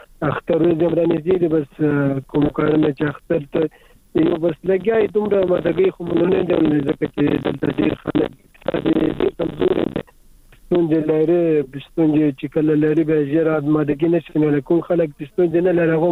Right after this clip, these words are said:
مخکې له آمادګي نیولې. نو کوم خلک چې ډېرې ستونزې لري، اقتصادي ستونزې لري، هغه له دې نه وروسته بیا لګیا یي، بس، آه، د آمادګۍ نه شي. او بله خبره مې دا کوله چې باید دلته د خلکو سره کومک وشي، د کونډې یتیمانو سره باید طالبانو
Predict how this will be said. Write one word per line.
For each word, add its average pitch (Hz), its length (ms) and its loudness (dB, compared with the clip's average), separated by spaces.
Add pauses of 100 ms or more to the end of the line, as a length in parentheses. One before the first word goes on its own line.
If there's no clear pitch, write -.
مخکې 170 240 -6
له 156 120 2
آمادګي 147 440 0
نیولې. 147 260 0 (580)
نو 147 80 2 (240)
کوم 160 200 0
خلک 156 260 0
چې 156 140 -4
ډېرې 160 260 0
ستونزې 156 320 0
لري، 147 100 2
اقتصادي 151 480 -4
ستونزې 165 360 0
لري، 151 200 2
هغه 147 160 0 (140)
له 151 160 2
دې 175 160 2
نه 170 80 2
وروسته 160 380 -2
بیا 147 160 -2
لګیا 147 300 0
یي، 143 140 2
بس، 135 100 -2 (600)
آه، 147 260 2
د - 20 -4 (120)
آمادګۍ 151 420 0
نه 160 140 0
شي. 165 100 -4
او 151 100 -2
بله 190 220 0
خبره 180 300 0
مې 180 200 0
دا 190 80 0 (120)
کوله 185 300 2
چې 170 80 2 (840)
باید 180 240 0
دلته 175 220 0 (100)
د 156 100 0 (120)
خلکو 170 340 0
سره 151 240 0
کومک 156 300 -2
وشي، 151 260 -6
د 147 320 0
کونډې 156 300 2
یتیمانو 151 500 0
سره 151 180 0
باید 151 240 -2 (440)
طالبانو 151 440 0